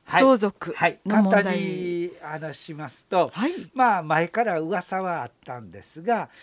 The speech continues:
Speaker 1: えー、元々ある制度の中で、えー、歴年贈与、要するに年に一回、えー、使える百十万円までの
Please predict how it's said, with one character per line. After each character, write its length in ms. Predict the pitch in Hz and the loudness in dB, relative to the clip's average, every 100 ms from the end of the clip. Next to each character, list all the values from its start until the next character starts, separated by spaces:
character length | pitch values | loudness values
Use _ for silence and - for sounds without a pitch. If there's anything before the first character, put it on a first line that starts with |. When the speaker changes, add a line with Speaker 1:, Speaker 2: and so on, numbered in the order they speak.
| - _ | -20 _
Speaker 1:
え 1120 | 113 117 110 107 107 104 101 101 101 101 104 | -16 -14 -14 -16 -16 -18 -18 -20 -20 -20 -20
ー、 40 | 113 | -14
元 240 | 190 220 | -8 -8
々 320 | 214 208 185 | -8 -8 -8
あ 40 | 147 | -10
る 120 | 135 | -14
制 260 | - 160 135 | -12 -12 -12
度 160 | 127 | -14
の 100 | 113 110 | -18 -18
中 300 | 107 - 120 | -18 -16 -12
で、 240 | 185 165 _ _ _ | -10 -12 _ _ _
え 320 | 95 95 101 101 | -20 -20 -20 -16
ー、 40 | |
歴 240 | 131 - | -16 -14
年 300 | 156 151 139 | -14 -12 -14
贈 220 | 123 120 104 | -16 -16 -16
与、 140 | 95 _ | -20 _
要 140 | 151 156 | -12 -10
す 100 | 147 | -12
る 60 | |
に 80 | 131 | -14
年 240 | 156 143 117 | -12 -12 -12
に 140 | 113 | -14
一 80 | 160 - | -16 -10
回、 400 | 160 139 127 127 - | -6 -6 -8 -12 -12
え 160 | 123 | -10
ー、 80 | 110 | -10
使 240 | - - 123 | -14 -6 -6
え 120 | 117 | -4
る 240 | 131 160 - - - | -4 -4 -8 -20 -8
百 340 | 143 147 160 | -6 -2 -4
十 240 | 127 139 151 143 | -4 -6 -6 -6
万 380 | 147 147 147 135 | -6 -6 -6 -8
円 320 | 123 117 117 | -8 -8 -8
ま 100 | 120 | -4
で 140 | 180 | -2
の 320 | 233 190 143 | 0 -2 -4